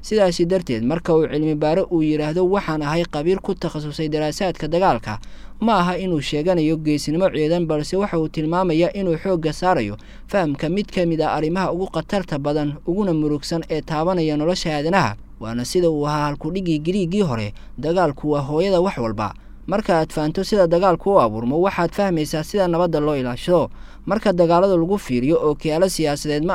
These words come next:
ahaanayo oo keliya iska hor imaad hubeysan oo u dhexeeya ciidan, balse wuxuu isu beddelayaa fal istiraatiiji ah oo qoto dheer, oo ay maamusho dano siyaasadeed iyo go'aan qaadasho xeeladaysan. Waa halkaasi meesha ay ka dhalato daraasadda dagaalka, oo ah madal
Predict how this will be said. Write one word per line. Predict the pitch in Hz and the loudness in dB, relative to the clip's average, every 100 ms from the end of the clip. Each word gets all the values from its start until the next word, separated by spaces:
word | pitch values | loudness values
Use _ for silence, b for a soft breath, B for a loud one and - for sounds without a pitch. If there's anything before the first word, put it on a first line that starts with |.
| - | 0
ahaanayo | 165 185 170 160 143 | 0 0 0 2 0
oo | |
keliya | 147 214 160 110 98 | 0 -2 0 -2 -6
iska | 101 - | -12 -8
hor | 117 127 | -8 -4
imaad | 175 151 | -2 -2
hubeysan | 143 151 151 - 151 143 - | -4 -2 -2 -2 -4 -4 -2
oo | 160 202 | 0 2
u | |
dhexeeya | 175 151 147 143 | 0 -2 -2 2
ciidan, | 208 165 107 B B B - | 2 2 0 B B B 0
balse | 190 190 233 | 0 4 4
wuxuu | 247 185 | 4 4
isu | 175 - | 2 0
beddelayaa | 190 175 180 170 156 156 | 0 2 4 4 4 0
fal | - 208 | 0 -2
istiraatiiji | 170 165 156 147 190 170 160 | 0 0 -2 -2 -2 2 4
ah | 151 | 4
oo | 139 | 2
qoto | 156 - 214 | -2 0 4
dheer, | 175 107 B B B - | 4 4 B B B -6
oo | 117 | -2
ay | 127 | 0
maamusho | 135 131 131 131 170 | 0 0 -2 0 0
dano | 156 170 | 0 0
siyaasadeed | 185 160 151 151 151 165 - | 0 2 0 0 2 2 2
iyo | 156 160 | -2 -2
go'aan | 143 143 156 147 | 0 -2 -2 -2
qaadasho | 147 151 156 208 | -2 -2 -2 -4
xeeladaysan. | 147 120 113 110 - 107 B B B B - 131 | -2 -2 -4 -6 -6 -8 B B B B -12 -4
Waa | 147 156 | -2 0
halkaasi | 202 196 170 165 | -2 -2 -4 -2
meesha | 165 185 180 | -2 -2 -2
ay | 160 | -2
ka | 175 | -2
dhalato | 175 107 101 113 | -2 -2 -6 -8
daraasadda | 113 - 185 175 | -8 -4 -2 0
dagaalka, | 151 160 180 139 151 | 0 2 2 2 0
oo | 139 | 0
ah | 139 | 0
madal | 139 143 | 0 -2